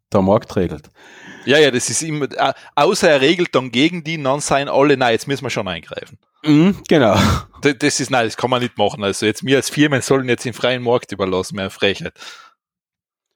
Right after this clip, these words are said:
Speaker 1: Ähm, ich hab noch, äh, ein interessanter Spaßpick, nämlich, ähm, die nasa stellt zur Verfügung auf ihrer Webseite, ähm,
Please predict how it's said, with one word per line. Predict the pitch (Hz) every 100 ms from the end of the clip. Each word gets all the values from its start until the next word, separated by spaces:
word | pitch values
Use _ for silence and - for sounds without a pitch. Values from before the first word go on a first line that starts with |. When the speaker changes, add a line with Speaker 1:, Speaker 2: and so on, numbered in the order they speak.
| _ _ _ _ _ _ _ _ _ -
Speaker 1:
Ähm, | 131 131 131
ich | -
hab | 208
noch, | 180 165 -
äh, | 101 139 135 131 127 123 120 - - _ _ _ _ _ _ _ _ _ _ _ _ _ _ _ -
ein | 131
interessanter | 131 127 117 135 156
Spaßpick, | 185 - 151 185 - 202 -
nämlich, | 156 143 135 -
ähm, | 113 120 120 117
die | 113 117
nasa | 113 117 - 139
stellt | 123 - 127
zur | -
Verfügung | 127 117 - 131 151 156 156
auf | 120 113
ihrer | 113 117 110
Webseite, | 123 139 165 151 151 160 156 - -
ähm, | 117 117 117 117 113